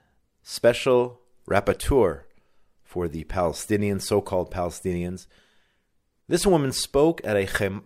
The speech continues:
a Hamas-organized conference in Gaza last week,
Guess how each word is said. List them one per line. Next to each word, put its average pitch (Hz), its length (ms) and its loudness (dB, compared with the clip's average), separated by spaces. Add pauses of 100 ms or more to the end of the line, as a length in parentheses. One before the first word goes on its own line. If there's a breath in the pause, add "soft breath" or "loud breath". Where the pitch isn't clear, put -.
a - 80 -12
Hamas-organized 117 1400 0
conference 190 680 0
in 123 180 -8
Gaza 123 400 6
last 85 340 0
week, 85 360 -12